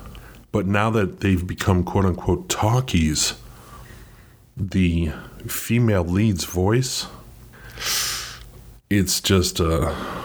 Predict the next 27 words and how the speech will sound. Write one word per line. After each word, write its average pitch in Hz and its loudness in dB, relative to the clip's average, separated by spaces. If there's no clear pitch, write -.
a 90 2
high-pitched - 0
mess. - 2
And 90 2
there 104 2
is 90 2
part 95 2
of 92 2
the 87 0
underlying 90 4
story 80 0
of 85 0
Singing 90 4
in 87 2
the 82 2
Rain. 73 0
It 101 0
has 98 2
some 104 2
of 101 4
the 87 2
best 92 2
music 92 0
of 90 4
any 95 4
movie 92 2
ever. 107 2